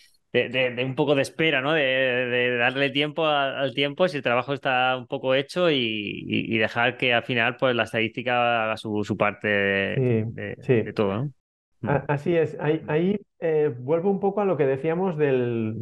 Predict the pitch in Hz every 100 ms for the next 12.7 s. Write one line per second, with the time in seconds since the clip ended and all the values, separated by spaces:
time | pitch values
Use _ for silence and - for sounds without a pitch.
0 | 107 - 110 113 110 107 139 147 151 151
1 | 131 123 139 117 110 117 170 143 113 104
2 | 117 127 113 - 131 117 113 104 - _
3 | - - - _ 151 156 185 214 220 170
4 | 160 147 143 127 117 117 180 - - 143
5 | 120 123 127 135 156 160 - - 127 120
6 | 143 - 135 139 160 151 127 - - -
7 | - _ - 170 170 160 202 214 - -
8 | - - 120 117 117 123 123 131 127 139
9 | 131 131 127 127 139 127 127 131 127 165
10 | 151 165 - 120 113 107 107 - - 117
11 | 113 117 104 98 98 - - _ - -
12 | 127 139 131 - 131 127 117